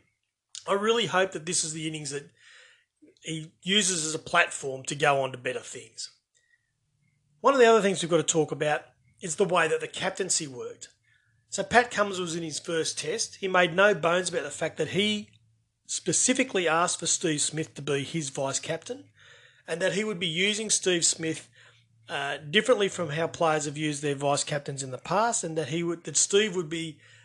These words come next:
enabled to change fields and do that kind of thing, um, if he was on the boundary or when he was bowling or for whatever reason it was. Now, they obviously have to be good mates.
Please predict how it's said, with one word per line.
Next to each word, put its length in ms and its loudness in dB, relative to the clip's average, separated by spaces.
enabled 640 0
to 240 -4
change 440 4
fields 540 8
and 420 -6
do 240 -4
that 200 -4
kind 220 0
of 80 -2
thing, 420 -4
um, 440 -6
if 200 -8
he 100 2
was 140 0
on 100 -2
the 60 -8
boundary 440 4
or 140 2
when 120 -6
he 80 -4
was 120 -6
bowling 520 0
or 300 -4
for 220 -4
whatever 400 2
reason 380 -4
it 100 -8
was. 380 2
Now, 100 8
they 100 10
obviously 380 6
have 160 0
to 100 -6
be 100 -4
good 240 -10
mates. 440 -8